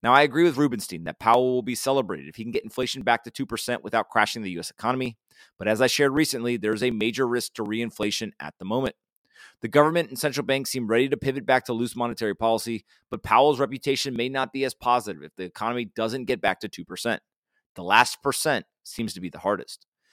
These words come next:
These world leaders are all openly sharing their ideas. You and I can watch the videos online of their interviews and speeches, so we can see for ourselves the context and authenticity.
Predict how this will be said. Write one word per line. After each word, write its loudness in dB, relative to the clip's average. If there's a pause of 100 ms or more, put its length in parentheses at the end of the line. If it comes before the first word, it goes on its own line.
(300)
These -2
world 4
leaders 4
are 0
all 4
openly -6
sharing -6
their -4
ideas. -4 (340)
You 2
and 2
I 2
can -6
watch 0
the -10
videos 0
online -2
of -12
their -4
interviews -4
and -8
speeches, -8 (280)
so -8
we -4
can -4
see -6
for 2
ourselves 2
the -8
context -2
and -6
authenticity. -6